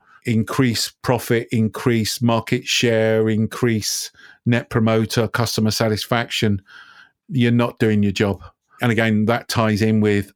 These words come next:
original thought and being practical and all those things. But you've really gotta focus on, for your customer, what drives value. And I'm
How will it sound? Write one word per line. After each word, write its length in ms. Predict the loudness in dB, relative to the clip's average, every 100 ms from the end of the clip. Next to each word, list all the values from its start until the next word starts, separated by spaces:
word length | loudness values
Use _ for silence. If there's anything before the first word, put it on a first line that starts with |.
| -4
original 440 | -2 0 -2 -2
thought 420 | 0 0 2 0 -2
and 280 | -2 0 -2 -8 -20 -8 -2
being 220 | 0 0
practical 840 | 0 -2 -2 -4 0 2 2 2
and 260 | 2 0 -4 -12 -8 -2
all 160 | 0
those 260 | 2 0 -2
things. 240 | -4 -4
But 160 | -2 -2
you've 220 | 0 2
really 320 | 2 2 2
gotta 300 | 2 2 0
focus 520 | -2 -2 -2 0 -4 0
on, 280 | 0 0
for 140 | 0 0
your 200 | 0 -2
customer, 640 | -4 -4 -2 -2 -2 -2 -8 -20 -20 _ _
what 300 | 0 0 0
drives 440 | -2 0 0 -2 -2
value. 480 | 0 0 0 -2 -4 _ -20 -6
And 120 | -2
I'm 500 | 0 2 2 0 -2